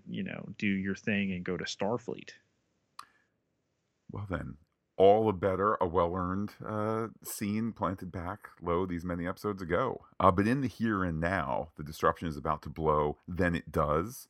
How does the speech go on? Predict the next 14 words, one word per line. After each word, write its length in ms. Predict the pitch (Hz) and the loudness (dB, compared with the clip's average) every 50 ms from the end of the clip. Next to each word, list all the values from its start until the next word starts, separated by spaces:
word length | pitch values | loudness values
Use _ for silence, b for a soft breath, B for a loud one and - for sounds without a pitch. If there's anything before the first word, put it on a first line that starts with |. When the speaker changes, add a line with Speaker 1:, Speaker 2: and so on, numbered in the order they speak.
| b b b b b b b - | b b b b b b b -6
Speaker 2:
The 100 | 87 82 | -6 -4
combined 640 | - - 92 82 76 82 82 82 82 82 85 85 87 - | -2 -4 -4 -2 -2 -2 -2 -2 -2 -4 -6 -8 -10 -12
shields 520 | - - - - 98 92 90 87 87 - | -14 -12 -8 -6 -2 0 0 -2 -2 -4
are 100 | - - - | -8 -6 -4
able 240 | 90 92 90 90 92 | -4 -2 -2 -2 -4
to 60 | - | -4
hold 340 | - - 95 87 80 73 78 | -2 0 2 2 2 2 0
it. 240 | 85 - - - - _ - | -4 -4 -6 -10 -10 _ -4
Uh, 80 | 64 - - - _ - _ _ | -4 -4 -4 -10 _ -20 _ _
visually, 720 | 69 67 60 65 73 90 107 104 90 67 69 69 69 69 | -18 -16 -10 -2 -2 -2 0 0 -4 -6 -6 -8 -10 -10
we 160 | 71 73 76 71 | -8 -8 -10 -10
can 160 | - 73 64 | -10 -12 -14
see 260 | - - - 87 104 | -10 -6 -6 -6 -4
that. 380 | 92 71 52 - 95 107 - | -4 -6 -8 -8 -10 -12 -16